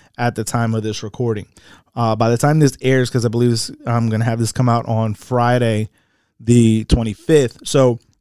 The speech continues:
at that point, you're looking at three days. You're looking at, uh, uh, one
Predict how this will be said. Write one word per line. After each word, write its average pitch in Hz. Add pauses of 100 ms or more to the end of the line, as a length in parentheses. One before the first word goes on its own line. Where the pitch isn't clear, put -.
(120)
at 120
that 143
point, 156
you're 135
looking 147
at 120
three 131
days. 104
You're 110
looking 175
at, 147 (320)
uh, 131
uh, -
one 151